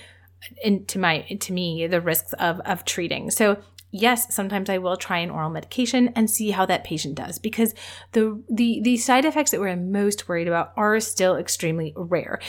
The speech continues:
And I still spend all that time talking to my patients about potential risks,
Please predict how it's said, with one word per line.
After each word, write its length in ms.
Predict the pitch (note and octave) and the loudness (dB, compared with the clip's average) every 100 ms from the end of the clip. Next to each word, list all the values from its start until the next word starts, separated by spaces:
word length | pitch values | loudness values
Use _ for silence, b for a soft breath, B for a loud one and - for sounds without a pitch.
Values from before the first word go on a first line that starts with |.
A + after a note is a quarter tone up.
| B B | B B
And 140 | - F#3+ | -2 2
I 80 | F#3 | 2
still 260 | - A#3 | 4 2
spend 260 | A#3+ A#3 A3+ | 4 2 2
all 340 | F#3+ F#3+ F#3+ A#3 | 4 2 2 -2
that 300 | G3 C4+ C#4+ | 2 2 2
time 280 | A3 G3 | 0 0
talking 200 | F#3+ F3+ | 0 -4
to 80 | G3+ | -2
my 100 | F#3+ | -2
patients 540 | F3+ D#3 - E3+ E3+ - | 0 -4 -4 -6 -8 -8
about 640 | F3 E3 E3+ F3 - - - | -8 0 4 4 2 -6 -8
potential 360 | - F#3+ C4 | -2 2 4
risks, 440 | A#3 E3+ - - | 4 4 2 -6